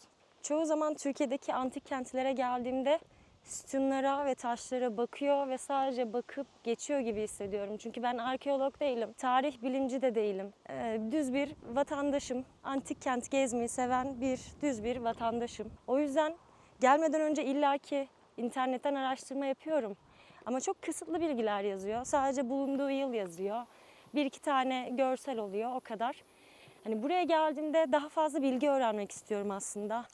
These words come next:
Az önce gördüğümüz yer meclis binasıydı. Bu otlarla çevrili alanda eski atölyeler. Burada hem yeni heykeller yapılıyormuş, hem de eski heykeller yeniden onarılıyormuş.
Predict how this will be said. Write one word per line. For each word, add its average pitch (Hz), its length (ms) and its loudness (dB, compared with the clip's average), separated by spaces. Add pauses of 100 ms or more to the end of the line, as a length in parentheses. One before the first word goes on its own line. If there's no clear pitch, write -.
(100)
Az 226 140 -6
önce 269 200 0
gördüğümüz 262 480 0
yer 302 200 2
meclis 262 460 -4
binasıydı. 240 680 -2 (360)
Bu 247 80 0
otlarla 262 540 2
çevrili 240 460 0
alanda 254 560 2 (320)
eski 240 320 0
atölyeler. 226 680 0 (420)
Burada 247 200 -2
hem 285 220 4
yeni 262 220 6
heykeller 262 500 6
yapılıyormuş, 226 680 -2 (520)
hem 247 180 -2
de 262 100 2
eski 254 380 -4
heykeller 233 560 4
yeniden 233 460 4
onarılıyormuş. 202 800 -2